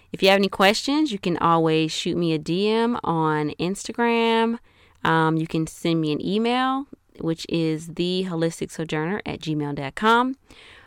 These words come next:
Also, if you are having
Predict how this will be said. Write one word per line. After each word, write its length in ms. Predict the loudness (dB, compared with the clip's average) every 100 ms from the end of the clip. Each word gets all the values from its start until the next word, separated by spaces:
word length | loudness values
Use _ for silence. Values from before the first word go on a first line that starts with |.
| 6
Also, 540 | 8 8 6 6 6 4
if 360 | 2 2 0 -6
you 600 | -6 -2 -2 0 0 0
are 680 | 4 6 6 4 2 0 -6 -12 _ -4
having 720 | 2 2 2 0 2 0 -4